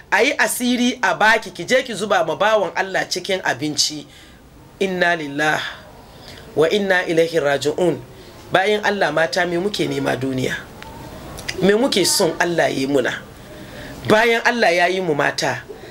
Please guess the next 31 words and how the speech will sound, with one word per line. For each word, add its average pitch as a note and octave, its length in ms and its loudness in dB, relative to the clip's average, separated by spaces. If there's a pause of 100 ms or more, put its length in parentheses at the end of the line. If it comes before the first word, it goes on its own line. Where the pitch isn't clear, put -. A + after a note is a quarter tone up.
(320)
Allah A#3+ 300 4
ya F#3+ 120 4
kyautata F#3+ 560 0
mu, D3+ 200 -4 (500)
Allah A3+ 340 2
ya G#3+ 180 6
gyara A3 320 4
mana F#3+ 180 0
halittar E3+ 480 -2
mu, F3+ 200 -10 (440)
ya A#3+ 180 4 (100)
ɗora, C4+ 480 4 (380)
ya A#3 200 2
ɗora C#4 420 4
lamarin G3+ 380 0
maza G3 380 2
a F3+ 100 0
kan F#3+ 180 -2
mu, D3+ 200 -8 (420)
ya F#3 320 4
ɗora D4+ 240 2
lamarin G#3+ 360 2
mu G3 180 0
a D#3+ 80 -4
kan F#3 240 -4
maza. D3 340 0 (540)
Maza B3+ 340 4
ke G3 160 -2
jibitan F3 500 -4
lamarin D#3 360 0
mu. C3+ 160 -8